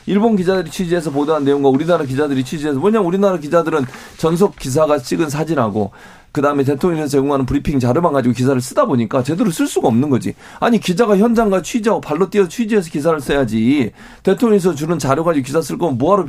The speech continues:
전송-, 전용기 타고 가냐고요. 한국에 있어 쓸 수 있잖아, 그거는.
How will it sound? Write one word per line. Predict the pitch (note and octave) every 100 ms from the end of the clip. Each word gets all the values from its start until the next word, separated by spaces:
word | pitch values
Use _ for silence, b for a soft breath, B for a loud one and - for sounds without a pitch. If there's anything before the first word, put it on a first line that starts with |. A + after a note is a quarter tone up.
| B2+ -
전송-, | D3 D#3 F3 - -
전용기 | - D#3 E3
타고 | C#3 C3
가냐고요. | A#2+ A#2+ D3 B2 - B B
한국에 | C4 C#4+ B3
있어 | G3+ F#3+
쓸 | E3 A#3+
수 | -
있잖아, | C3+ D#3+ D3
그거는. | A#2 A#2+ G#2+ G#2+ C3 G#2